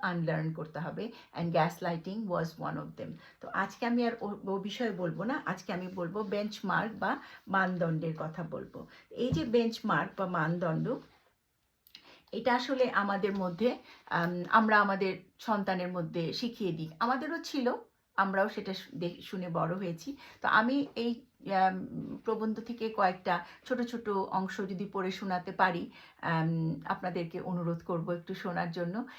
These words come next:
আহ, কারণ আমার কাছে মনে হয়েছে যেটা খুব জরুরি একটা টপিক, যেটা আমরা মাথাতেই নাই আমাদের, আমরা অজান্তে আমাদের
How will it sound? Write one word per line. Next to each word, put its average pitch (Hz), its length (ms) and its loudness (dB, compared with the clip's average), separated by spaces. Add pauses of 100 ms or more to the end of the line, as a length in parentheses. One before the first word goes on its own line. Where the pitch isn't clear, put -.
(140)
আহ, 165 300 0
কারণ 175 220 0
আমার 175 240 0
কাছে 202 240 -8
মনে 190 220 -2
হয়েছে 196 320 -4
যেটা 170 200 -6
খুব 196 260 -8
জরুরি 196 400 -4
একটা 180 220 -6
টপিক, 175 400 -4
যেটা 175 260 -2
আমরা 170 340 0 (400)
মাথাতেই 233 480 0
নাই 170 260 2
আমাদের, 165 340 2
আমরা 175 420 2
অজান্তে 196 680 0
আমাদের 170 340 0